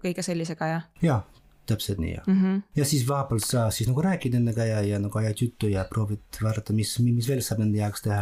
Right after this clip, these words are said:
Speaker 2: ja vot.
Speaker 1: Hmm, väga huvitav. Aga jaa, enne veel, kui me lähme sõltuvusteemaga rohkem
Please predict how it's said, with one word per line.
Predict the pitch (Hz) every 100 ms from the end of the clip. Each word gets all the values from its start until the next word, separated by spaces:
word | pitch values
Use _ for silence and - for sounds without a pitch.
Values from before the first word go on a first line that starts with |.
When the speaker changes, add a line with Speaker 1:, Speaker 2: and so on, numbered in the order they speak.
| 104
Speaker 2:
ja | 104 _ _ - - - - - 110
vot. | - - - - _ - - - _ _ _ -
Speaker 1:
Hmm, | 226 220 185 180 _ _ - - -
väga | 190 185
huvitav. | 202 196 196 185 - _ - - - - - 277 254 240 226
Aga | 220
jaa, | 254 285 262
enne | 294
veel, | 254 277 254
kui | 220
me | 208
lähme | 214 247 233 208 208
sõltuvusteemaga | 269 262 190 196 - 233 214 190 196
rohkem | 226 - - 196 196 185